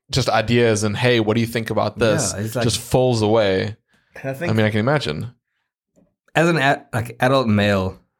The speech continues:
Speaker 2: right, there's the father figure in the household, whatever it is. And until you no longer have a father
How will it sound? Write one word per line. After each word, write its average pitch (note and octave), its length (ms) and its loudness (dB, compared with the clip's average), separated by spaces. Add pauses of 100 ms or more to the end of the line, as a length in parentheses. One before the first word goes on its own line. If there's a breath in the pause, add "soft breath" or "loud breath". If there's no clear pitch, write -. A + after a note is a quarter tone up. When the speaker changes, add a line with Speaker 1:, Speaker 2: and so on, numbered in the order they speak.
(140)
Speaker 2:
right, G2 380 -2 (600 soft breath)
there's A2 480 0 (120)
the A#2 140 -2
father A2 340 2
figure - 560 -2 (160)
in G2+ 160 0
the E2+ 80 -2
household, F#2+ 580 -2
whatever F#2+ 360 -4
it - 100 -12
is. - 300 -16 (380 loud breath)
And A2+ 140 2
until F3+ 640 0 (460 loud breath)
you A#2 140 -2
no B2+ 180 4
longer B2 320 2
have G#2+ 320 2
a A#2+ 80 -6
father G#2+ 680 -2